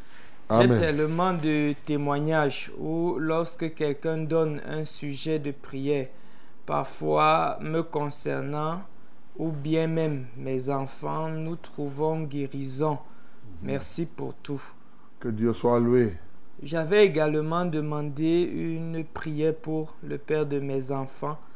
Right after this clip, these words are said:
Speaker 1: nous avons été séparés quand ma famille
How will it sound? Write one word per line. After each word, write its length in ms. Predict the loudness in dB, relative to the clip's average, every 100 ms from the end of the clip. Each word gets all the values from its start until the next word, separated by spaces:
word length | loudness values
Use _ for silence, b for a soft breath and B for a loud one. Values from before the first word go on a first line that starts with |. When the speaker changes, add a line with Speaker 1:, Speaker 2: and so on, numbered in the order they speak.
| b b b b b
Speaker 1:
nous 400 | -6 -2 -2 2
avons 320 | 2 2 2
été 640 | 2 0 -2 0 2 2 2
séparés 720 | 0 -2 0 -2 0 0 -2 -2
quand 240 | -2 0
ma 160 | 0 -2
famille 600 | -2 -4 -2 -2 -2